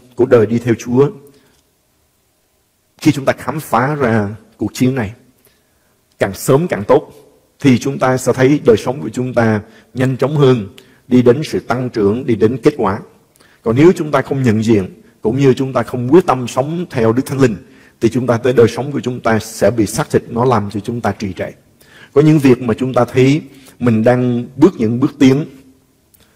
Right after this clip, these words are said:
đáng lý ra mình cứ tiếp tục thẳng tiến ở trong ơn của Chúa, thì cuộc đời nếu chúng ta không chọn bước theo Đức Thánh Linh, nó sẽ lên xuống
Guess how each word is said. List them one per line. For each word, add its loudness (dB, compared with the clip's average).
đáng 0
lý 6
ra 0
mình 0
cứ 6
tiếp 0
tục 2
thẳng -6
tiến 2
ở 0
trong -2
ơn 2
của -4
Chúa, -2
thì -4
cuộc -4
đời 4
nếu 2
chúng -6
ta 0
không -6
chọn -6
bước -4
theo 2
Đức -8
Thánh -2
Linh, -2
nó 0
sẽ -2
lên 4
xuống -4